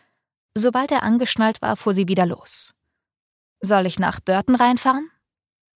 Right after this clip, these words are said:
Er seufzte schwer. "Um die Wahrheit zu sagen, sitze ich in der Klemme. Ich muss nach London, schnell." Sie sah ihn an.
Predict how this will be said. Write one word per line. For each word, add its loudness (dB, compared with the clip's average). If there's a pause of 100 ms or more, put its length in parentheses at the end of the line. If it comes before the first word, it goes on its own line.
(120)
Er 2
seufzte 0
schwer. -6 (1200)
"Um -4
die -2
Wahrheit 2
zu -2
sagen, 0
sitze -10
ich -8
in -6
der -2
Klemme. 2 (600)
Ich -10
muss 2
nach 0
London, 0 (220)
schnell." 2 (960)
Sie -4
sah -2
ihn 2
an. 2